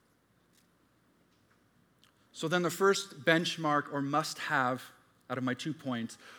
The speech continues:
of a church aligning themselves to the architect's, architect's blueprint of chapter two of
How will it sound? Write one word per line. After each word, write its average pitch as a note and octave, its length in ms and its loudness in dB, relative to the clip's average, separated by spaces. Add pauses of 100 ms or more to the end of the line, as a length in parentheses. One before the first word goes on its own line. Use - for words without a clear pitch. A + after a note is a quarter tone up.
(140)
of C#3+ 80 0
a D3 80 2
church F#3+ 500 2
aligning D#3 540 0
themselves E3+ 500 4
to - 100 -10
the B2+ 160 -4
architect's, E3+ 680 0
architect's - 440 -2
blueprint F#3 520 -2 (440)
of B2+ 120 -4
chapter F3 680 4
two F3+ 360 0
of D#3 120 -2